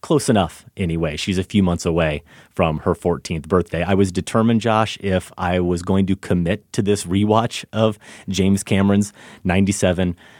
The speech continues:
Best Picture winner, box office juggernaut, I was not going to go down with the ship alone. I enlisted her. She was willing, especially because, and this gets right to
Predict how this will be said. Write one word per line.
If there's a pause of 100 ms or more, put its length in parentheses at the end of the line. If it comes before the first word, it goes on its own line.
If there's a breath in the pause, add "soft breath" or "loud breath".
(180 loud breath)
Best
Picture
winner,
box
office
juggernaut,
I
was
not (160)
going
to
go
down (240)
with
the
ship
alone. (340)
I
enlisted
her.
She
was
willing,
especially
because,
and
this
gets
right
to